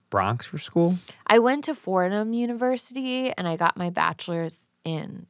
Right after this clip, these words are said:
Speaker 2: French and humanitarian studies.
Speaker 1: French, huh?
Speaker 2: Oui.
Speaker 1: You speak French then?
Speaker 2: <laughs> Um, I can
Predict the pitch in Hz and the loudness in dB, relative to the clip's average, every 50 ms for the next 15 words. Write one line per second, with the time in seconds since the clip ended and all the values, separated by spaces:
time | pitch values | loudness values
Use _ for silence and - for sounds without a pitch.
0 | _ _ _ _ - - 160 160 156 160 - - - - - 160 165 160 165 151 | _ _ _ _ -8 -6 -6 -6 -6 -10 -10 -12 -10 -10 -10 -10 -8 -8 -6 -6
1 | 151 151 165 165 160 - 160 156 156 151 156 156 170 180 - - - - - - | -6 -8 -10 -10 -12 -10 -8 -6 -6 -6 -6 -8 -10 -14 -14 -12 -12 -12 -12 -12
2 | - - - - - - - 147 160 139 110 - - 98 107 120 139 151 - _ | -16 -16 -16 -16 -4 2 6 6 6 6 4 2 0 2 2 2 2 0 -2 _
3 | _ _ _ _ _ _ _ _ _ - 165 170 160 _ _ _ _ _ _ _ | _ _ _ _ _ _ _ _ _ -10 -10 -10 -10 _ _ _ _ _ _ _
4 | _ _ - - 110 214 - 110 101 - 117 117 120 - - 160 151 - 175 392 | _ _ -8 -4 -2 0 0 0 0 2 2 2 2 2 4 6 8 8 10 8
5 | - - - 370 339 370 480 554 539 494 440 359 - - 240 240 233 226 220 196 | 8 10 12 10 10 10 6 0 0 0 0 4 8 10 12 12 12 12 10 8
6 | 196 - - - - - 202 233 - 330 349 320 294 | 4 0 -6 2 6 8 8 8 8 4 0 0 -2